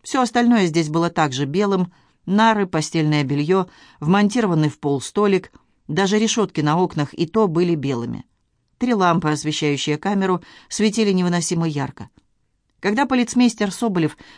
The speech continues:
в сопровождении конвоира явился в камеру, банкир сидел за столиком, бессмысленно уставившись красными глазами на довольно успешно склеенные фотографии Соньки и Михелины.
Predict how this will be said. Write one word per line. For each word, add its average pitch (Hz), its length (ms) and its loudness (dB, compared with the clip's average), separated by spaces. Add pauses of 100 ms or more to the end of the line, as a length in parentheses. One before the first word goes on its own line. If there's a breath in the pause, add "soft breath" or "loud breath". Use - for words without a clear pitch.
в - 60 -16
сопровождении 208 680 0
конвоира 190 500 0
явился 175 440 0
в 160 60 -12
камеру, 156 440 -2 (460 soft breath)
банкир 226 380 2
сидел 180 340 0
за 156 140 -2
столиком, 226 560 -4 (200 loud breath)
бессмысленно 220 680 0
уставившись 180 640 -2
красными 160 420 -2
глазами 202 540 0 (320 loud breath)
на 190 100 0
довольно 277 340 2
успешно 220 440 -2
склеенные 190 500 0
фотографии 151 640 -2
Соньки 226 340 -2
и 214 180 -2
Михелины. 160 640 -4